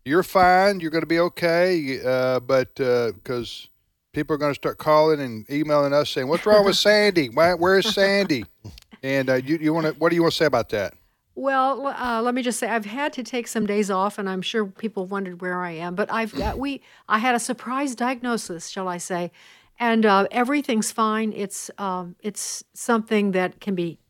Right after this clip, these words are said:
Speaker 2: handled, but I do have to take some time off. I have to have some surgery, uh, so I'll be off, like, f-, I think for th-,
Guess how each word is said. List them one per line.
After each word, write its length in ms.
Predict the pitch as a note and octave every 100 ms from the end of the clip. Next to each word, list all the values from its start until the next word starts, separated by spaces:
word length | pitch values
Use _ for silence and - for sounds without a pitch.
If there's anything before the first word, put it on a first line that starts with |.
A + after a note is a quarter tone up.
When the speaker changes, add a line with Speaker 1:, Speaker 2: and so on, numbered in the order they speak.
| -
Speaker 2:
handled, 480 | G3 A3 A3+ C4 - _ _ _ _
but 160 | G#3
I 100 | G#3
do 220 | G#3 A#3 A#3
have 180 | A#3 A3
to 60 |
take 220 | G3 G#3
some 160 | - G3
time 240 | G3+ G3
off. 180 | G3 F#3+
I 40 | F#3
have 120 | F#3
to 60 | F#3+
have 120 | F3+
some 160 | F#3+
surgery, 640 | F3 A3 A3+ G#3+ A3+ A3+ A3 _ _ _ _ -
uh, 100 | F#3
so 220 | - G3
I'll 120 | G#3+
be 140 | A3 A3
off, 500 | G#3+ G3+ - - _ _
like, 240 | A3+ G3+ G3
f-, 180 | - -
I 100 | G#3+
think 240 | - A3
for 100 | G#3+
th-, 220 | G3+ A3